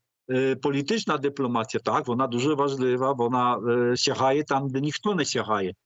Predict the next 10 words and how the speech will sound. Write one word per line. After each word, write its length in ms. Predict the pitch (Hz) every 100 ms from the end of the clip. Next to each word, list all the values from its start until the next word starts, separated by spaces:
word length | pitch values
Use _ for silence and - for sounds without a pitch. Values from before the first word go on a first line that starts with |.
| _ _ _ _ _ -
А 160 | 147
що 400 | 139 - - 202
говорити? 540 | 196 170 143 143 139 135
Дивіться, 440 | 190 220 202 139
в 140 | -
Києві 380 | - 160 190 190
є 120 | 214
Польський 400 | 208 156 - 131
інститут. 440 | 113 - 107 107 - - _ _ _ _ _ 101
Є. 280 | 123 113